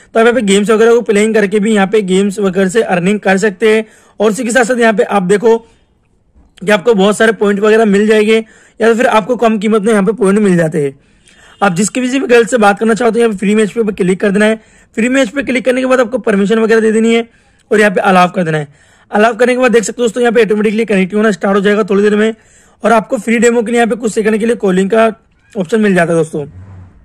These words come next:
तो आप देख सकते हो, सिंपली मैंने यहाँ पे कॉलिंग कर दिया है और यहाँ पे हमको चैटिंग वाला ऑप्शन मिल गया है। आप ही, हमको सिर्फ यहाँ पे सेकंड मिले, देख सकते हो दोस्तों, सेटिंग चल रही है,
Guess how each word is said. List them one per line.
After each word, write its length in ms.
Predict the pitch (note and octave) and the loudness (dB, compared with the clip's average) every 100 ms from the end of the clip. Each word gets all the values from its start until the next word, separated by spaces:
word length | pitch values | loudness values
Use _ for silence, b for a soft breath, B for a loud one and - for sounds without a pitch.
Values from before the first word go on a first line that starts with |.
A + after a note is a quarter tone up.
| _ _ _ _ b b b b _ | _ _ _ _ b b b b _
तो 60 | G#3+ | 0
आप 100 | G#3+ | 2
देख 140 | A#3 | 2
सकते 160 | A#3 C4 | 0 -2
हो, 40 | |
सिंपली 340 | G#3+ G#3+ A#3 A#3+ | 0 2 2 2
मैंने 160 | A#3+ | 0
यहाँ 100 | A#3 | 0
पे 80 | A3+ | 0
कॉलिंग 340 | G#3 F#3+ G#3 | 0 0 0
कर 140 | G#3 F#3+ | 0 0
दिया 200 | A3 G#3 | 2 2
है 140 | A3+ b b b | 0 b b b
और 120 | G3 | 0
यहाँ 120 | G3+ G#3 | 0 2
पे 60 | |
हमको 180 | A3 A#3 | 0 0
चैटिंग 300 | - F#3 G#3+ | -2 -2 2
वाला 140 | G#3+ | 2
ऑप्शन 200 | G#3+ F3+ | 0 0
मिल 180 | G3+ G#3 | 0 0
गया 180 | G#3 G3+ | 2 2
है। 120 | G#3+ b b b - | 0 b b b -2
आप 160 | F#3+ G#3+ | 0 0
ही, 160 | A#3 | 0
हमको 340 | A#3 F#3+ F#3+ A3+ | 2 2 2 0
सिर्फ 160 | G#3+ | 0
यहाँ 120 | A3 A3 | 0 0
पे 120 | G#3 | 0
सेकंड 240 | G3 - | -2 0
मिले, 220 | G#3+ A3 | 0 2
देख 160 | A3 G3+ | 0 -2
सकते 220 | A3 G#3 | -4 -4
हो 80 | A3 | -2
दोस्तों, 160 | A#3 F#3+ | -2 -4
सेटिंग 360 | - F3+ G3+ | -2 -2 0
चल 120 | G#3 | 0
रही 160 | G3 G#3 | 0 2
है, 300 | G#3+ A3+ | 0 -2